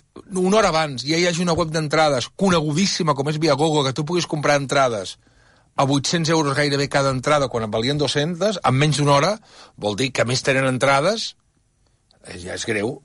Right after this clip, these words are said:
per mi em sembla molt greu. Em,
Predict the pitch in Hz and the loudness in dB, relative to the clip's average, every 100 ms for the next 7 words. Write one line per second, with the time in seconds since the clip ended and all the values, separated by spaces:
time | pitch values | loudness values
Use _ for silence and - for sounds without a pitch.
0 | - 92 95 87 113 139 139 92 110 143 | -10 -6 -4 -2 2 4 2 2 0 -2
1 | _ _ _ - - - - - - 143 | _ _ _ -20 -20 -20 -20 -20 -2 2
2 | 147 143 143 139 | 4 2 0 -2